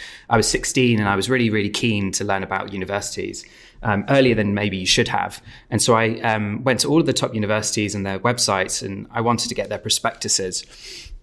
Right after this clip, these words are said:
And the crazy thing back then was, you know, we're talking fourteen years ago, you had to get the prospectus by post. And I got a load in the post, and actually, I remember this moment, I got three of the same copy from, from U C L.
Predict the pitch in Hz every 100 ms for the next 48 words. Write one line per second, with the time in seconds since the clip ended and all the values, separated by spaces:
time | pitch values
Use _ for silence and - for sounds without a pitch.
0 | - 120 127 170 165 143 117 107 107 -
1 | 151 139 113 104 - - 123 104 107 -
2 | 113 107 101 101 113 - - - 117 107
3 | 110 95 107 107 92 87 92 - - -
4 | 120 135 156 - 113 - 120 - 131 -
5 | 104 - - - - 95 - 117 87 -
6 | - - - - - 123 123 120 131 156
7 | 170 147 - 123 110 - - 120 131 -
8 | 131 120 131 117 117 127 123 113 98 110
9 | 107 - 135 131 123 113 - - - -
10 | - 110 101 - 123 95 90 104 98 101
11 | 110 101 98 - 113 95 90